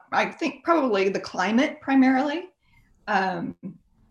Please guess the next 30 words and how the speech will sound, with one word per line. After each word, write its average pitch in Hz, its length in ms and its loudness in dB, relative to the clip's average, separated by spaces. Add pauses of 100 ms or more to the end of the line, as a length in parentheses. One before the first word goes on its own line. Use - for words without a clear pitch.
(420)
but 190 720 0
we 202 220 -4
decided 202 680 0
pretty 254 260 -4
early 202 300 0
on 190 260 0
in 180 100 -6
our 175 160 -4
marriage 180 440 -6
that 175 200 -4
we 190 140 0
would 190 180 -2
try 196 240 -4
and 190 100 -2
get 190 100 -2
over 180 240 -2
here 175 200 -6
as 156 120 -6
often 165 340 -4
as 160 120 -8
we 156 80 -8
could, 160 420 -8 (160)
just 165 180 -12
because 175 360 -6
we 226 300 -2
were 185 180 -2
receiving 165 580 -6
what 165 200 -6
we 202 220 -4
needed, 170 560 -6